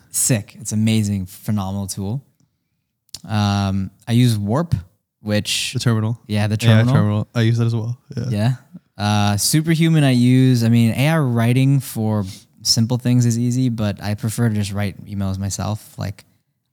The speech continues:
Speaker 1: I also don't write very long emails. Like, I'll create snippets and templates and all that kind of stuff. But if I need to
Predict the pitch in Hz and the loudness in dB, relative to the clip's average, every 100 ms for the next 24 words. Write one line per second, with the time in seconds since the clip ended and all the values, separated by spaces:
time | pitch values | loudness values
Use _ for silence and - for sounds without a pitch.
0 | - 170 180 156 107 117 104 98 107 95 | -4 -2 0 -2 -2 -4 -6 -6 -4 -6
1 | 92 95 104 107 107 101 101 101 - 117 | -6 -4 -2 -2 -2 -2 -4 -4 -2 -2
2 | 104 110 101 104 98 98 95 104 95 - | -2 -4 -4 -6 -6 -8 -10 -8 -8 -6
3 | 95 95 95 104 110 147 170 - 110 98 | -6 -6 -6 -4 -4 -4 -6 -6 -4 -4
4 | - _ _ _ _ _ _ _ _ - | -4 _ _ _ _ _ _ _ _ -2
5 | 123 123 123 127 139 139 123 - 127 123 | 0 2 2 4 4 4 0 0 4 4
6 | 120 117 110 | 4 2 0